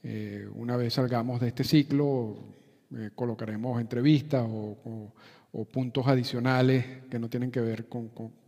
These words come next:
por supuesto, con los ciclos, pero mientras, mientras podamos encontrar ciclos, lo vamos a hacer. Este, esta serie de, de podcasts seguidos sobre el análisis de un, de un mismo tema, ¿no? Así que, de nuevo, repito,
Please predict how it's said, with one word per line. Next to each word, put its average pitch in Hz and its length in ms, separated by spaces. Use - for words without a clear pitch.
por 113 100
supuesto, 113 300
con 123 100
los 110 140
ciclos, 120 340
pero 123 280
mientras, 131 560
mientras 127 400
podamos 131 420
encontrar 135 420
ciclos, 170 440
lo 127 100
vamos 127 240
a 123 40
hacer. 113 240
Este, 117 220
esta 123 200
serie 143 340
de, 120 220
de 123 80
podcasts 131 580
seguidos 139 600
sobre 110 340
el 104 80
análisis 113 420
de 110 60
un, 107 300
de 113 120
un 107 140
mismo 110 260
tema, 92 300
¿no? 123 140
Así 117 220
que, 120 640
de 117 120
nuevo, 127 280
repito, 143 420